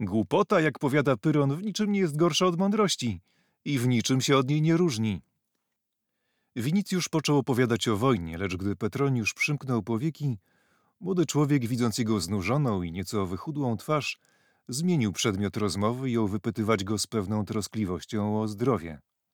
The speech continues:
Petroniusz otworzył znów oczy. Zdrowie. Nie, on nie czuł się zdrów, nie doszedł jeszcze wprawdzie do tego, do czego doszedł młody Sisena,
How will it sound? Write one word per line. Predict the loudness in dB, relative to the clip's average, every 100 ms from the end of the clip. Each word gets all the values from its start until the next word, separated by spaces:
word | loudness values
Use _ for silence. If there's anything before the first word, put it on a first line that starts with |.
| _ _ _ _ _ _ -6
Petroniusz | -2 2 2 2 0
otworzył | -4 0 0 2 0
znów | 0 -2
oczy. | -2 -4 -8 -12 _ _ _ _ _ _ -8
Zdrowie. | -4 2 2 2 -4 -10 _ _ _ _ _
Nie, | -4 2 4
on | 4 2 2
nie | 0 0
czuł | -2 -4
się | -2 -4
zdrów, | -2 -2 -4 -6
nie | -4 -2
doszedł | 0 0 0
jeszcze | -2 -4
wprawdzie | 0 0 2 0
do | 0
tego, | 0 0 0
do | -2
czego | -4 -2 -2
doszedł | -2 -2 -2
młody | -2 -2 -4
Sisena, | -4 -2 2 4 2